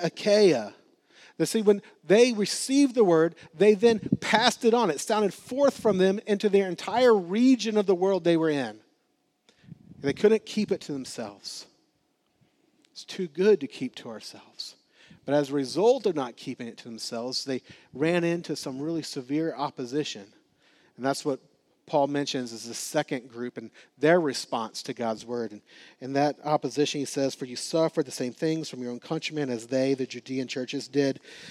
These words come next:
uh, from the Jews who killed both the Lord Jesus and the prophets and drove us out and displeased God and opposed all mankind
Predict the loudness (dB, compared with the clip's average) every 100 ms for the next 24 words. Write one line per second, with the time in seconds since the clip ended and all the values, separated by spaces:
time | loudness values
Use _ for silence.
0 | -8 -2 -2 -2 -8 -20 -6 -4 -2 -4
1 | -8 -6 -4 -4 -6 -12 -16 -4 -2 -2
2 | -4 -8 -8 -8 -4 -4 -2 -2 -2 -2
3 | -4 -8 -12 -6 -4 -2 -4 -8 -12 -10
4 | -4 -2 -2 -4 -6 -6 -10 -16 -16 -6
5 | -2 -2 -4 -6 -4 -6 -8 -10 -8 -6
6 | -4 -4 -4 -6 -6 -6 -6